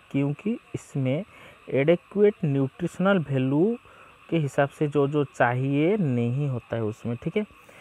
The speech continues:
इसलिए उसको we should not take in place of a regular meal।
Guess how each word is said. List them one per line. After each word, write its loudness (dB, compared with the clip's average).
इसलिए -2
उसको -2
we 2
should -4
not -2
take 4
in -4
place 0
of 0
a 4
regular 4
meal। -4